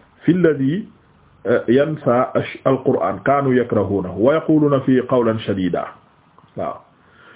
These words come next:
Mu ne al imam Ibn Sirin rahimahullah solo nañ ba ci moom ci sanad boo xam ne bu wér la. Ci ki nga xam ne daa fàtte Alqur'an, mu ne ah, kaanu, ñoom de nekkoon nañ, saxaaba yi lay wax ak, euh, salaf yi. Yakrahunahu, ndax moom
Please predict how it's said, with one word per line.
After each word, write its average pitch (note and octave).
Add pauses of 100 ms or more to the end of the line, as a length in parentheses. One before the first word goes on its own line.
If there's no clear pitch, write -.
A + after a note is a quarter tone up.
(140)
Mu C#3+
ne C4
al A#3+
imam B3
Ibn A3
Sirin F#3+
rahimahullah D3+
solo D3+
nañ C3+
ba C3+
ci D#3
moom C#3+
ci D#3+
sanad D3
boo A#2+
xam C3+
ne F3+
bu D#3
wér B2+
la. D2+ (840)
Ci D#3+
ki A#3+
nga C4+
xam A#3
ne F#3+
daa F#3
fàtte F#3+
Alqur'an, D3+ (180)
mu B2+
ne D3+ (100)
ah, D#3+
kaanu, C3+
ñoom B2+
de D3
nekkoon D3+
nañ, A2
saxaaba D3
yi F3
lay D#3+
wax F3
ak, F3 (160)
euh, F3+
salaf F3+
yi. - (680)
Yakrahunahu, F#3
ndax C#3
moom D#3+